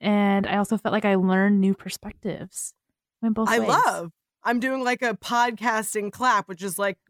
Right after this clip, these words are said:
Speaker 2: bringing my hands
Speaker 1: <laughs> The golf
Speaker 2: just an
Speaker 1: cl-, the
Speaker 2: inch.
Speaker 1: golf clap.
Speaker 2: Exactly.
Speaker 1: <laughs>
Speaker 2: Exactly. The quiet clap. I'm glad that this was good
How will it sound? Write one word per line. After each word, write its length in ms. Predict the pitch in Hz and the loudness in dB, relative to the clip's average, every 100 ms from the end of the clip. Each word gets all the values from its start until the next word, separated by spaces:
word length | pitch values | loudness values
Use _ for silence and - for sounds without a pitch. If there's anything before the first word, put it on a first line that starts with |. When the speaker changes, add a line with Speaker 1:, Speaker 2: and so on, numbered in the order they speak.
| 165 | _
Speaker 2:
bringing 300 | 214 208 214 | -6 -2 0
my 140 | 208 196 | 0 -2
hands 360 | 196 190 196 | -4 -6 -8
Speaker 1:
<laughs> 40 | - | -4
The 100 | - | 0
golf 340 | 185 190 494 | 2 2 0
Speaker 2:
just 40 | 480 | -6
an 60 | |
Speaker 1:
cl-, 140 | 466 - | -4 -2
the 40 | 196 | 0
Speaker 2:
inch. 60 | |
Speaker 1:
golf 200 | 180 185 | 0 -2
clap. 280 | - 202 196 | 0 0 0
Speaker 2:
Exactly. 540 | 202 233 202 285 220 262 277 _ | 0 2 2 2 2 0 -2 _
Speaker 1:
<laughs> 180 | _ - | _ -4
Speaker 2:
Exactly. 540 | 254 277 254 226 240 | 0 4 2 2 0
The 120 | 269 | 0
quiet 340 | - 285 262 240 | 2 2 2 2
clap. 300 | 269 214 165 - - | 2 0 -2 -10 -6
I'm 160 | - 285 | -2 0
glad 220 | 294 330 | 2 2
that 80 | 339 | 0
this 140 | 339 | -4
was 120 | 302 208 | -4 -2
good 260 | 262 247 | -2 -2